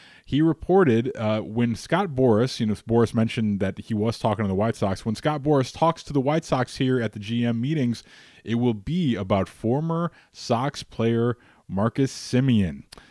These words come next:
Now, that really is a, a, a move that excites me, Herb. I know I, he was not high on my free agent target list, m-,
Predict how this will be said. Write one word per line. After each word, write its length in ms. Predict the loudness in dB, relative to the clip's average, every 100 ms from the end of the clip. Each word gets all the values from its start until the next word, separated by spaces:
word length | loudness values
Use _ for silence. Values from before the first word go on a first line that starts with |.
| _ _ -2
Now, 340 | 2 4 4
that 420 | 2 2 2 -2 -8
really 680 | -8 0 4 6 6 4 0
is 200 | -2 0
a, 40 |
a, 720 | 0 0 -4 -6 -8 -8 -6
a 40 | -4
move 420 | 0 2 2 2
that 180 | 0 -2
excites 540 | -6 -2 -2 -2 -6
me, 240 | -8 -6
Herb. 280 | -4 -4 -2
I 120 | -2
know 300 | 0 2 2
I, 180 | 2 -2
he 300 | -6 -2 0
was 240 | 2 0 0
not 260 | 0 -2
high 340 | -2 0 2 2
on 180 | 0
my 360 | 0 0 0 -2 _ _
free 240 | -6 0 2
agent 260 | 2 -2
target 380 | 0 0 2 0
list, 320 | 0 -2 -4 -12
m-, 220 | -12